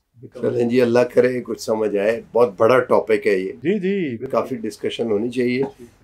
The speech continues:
Speaker 2: तो bottom line ये हुई कि सबसे पहले हमें ये समझ आनी चाहिए,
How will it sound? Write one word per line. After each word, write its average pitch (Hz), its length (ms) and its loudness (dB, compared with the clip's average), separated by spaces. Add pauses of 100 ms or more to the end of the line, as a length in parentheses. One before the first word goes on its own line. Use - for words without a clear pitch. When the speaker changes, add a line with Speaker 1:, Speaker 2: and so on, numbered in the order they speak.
(120)
Speaker 2:
तो 120 80 -6 (100)
bottom 185 400 4
line 170 280 6
ये 135 180 4
हुई 143 280 4
कि 143 180 -2
सबसे - 320 -6 (100)
पहले 113 260 2
हमें 98 240 0
ये 104 120 0
समझ 101 340 -4
आनी 98 180 -2
चाहिए, 95 360 -10